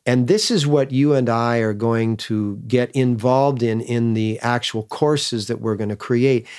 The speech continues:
is how can we get people who are out there in the world who don't have access to all of these, you know, gyms and this and that and all of these classes that are in the major cities,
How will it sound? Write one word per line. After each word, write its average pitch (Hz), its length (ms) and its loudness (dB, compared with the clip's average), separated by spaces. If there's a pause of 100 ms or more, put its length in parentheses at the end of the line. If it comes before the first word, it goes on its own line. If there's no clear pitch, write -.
(280)
is 123 180 2
how 196 380 0
can 143 260 0
we 120 180 2
get 131 480 -2 (120)
people 120 440 0
who 123 240 0
are 110 220 0
out 135 240 0
there 131 180 0
in 123 140 2
the 120 100 2
world 113 520 0 (300)
who 135 140 -2
don't 143 280 2
have 131 320 0
access 120 640 -4
to 110 120 -6
all 123 320 2
of 123 140 0
these, 113 420 0 (480)
you 127 80 0
know, 104 240 -2 (240)
gyms 135 540 2
and 123 120 -2
this 135 320 0
and 123 140 -2
that 131 220 0
and 120 120 -2
all 135 220 2
of 131 60 2
these 120 160 -2
classes 135 500 -2
that 113 140 -2
are 117 80 2
in 120 100 2
the 120 80 2
major 120 360 0
cities, 127 520 0